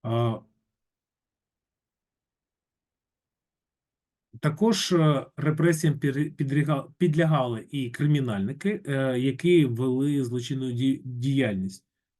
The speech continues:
і були пов'язані з злочинним середовищем, тобто, е,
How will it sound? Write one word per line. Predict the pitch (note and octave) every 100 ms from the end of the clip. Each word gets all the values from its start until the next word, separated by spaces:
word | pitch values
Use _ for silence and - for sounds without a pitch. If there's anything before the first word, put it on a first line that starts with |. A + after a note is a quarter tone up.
| -
і | C#3 C#3 B2+
були | B2 C3+
пов'язані | B2 C3 C3 C#3+ C3+ C3
з | A#2 A2+ A#2
злочинним | A#2+ C3 B2 C3 B2
середовищем, | A#2+ B2 B2+ C3 G#2 G#2
тобто, | G2 A2 - A#2 A2 G#2 G2+ - - _
е, | -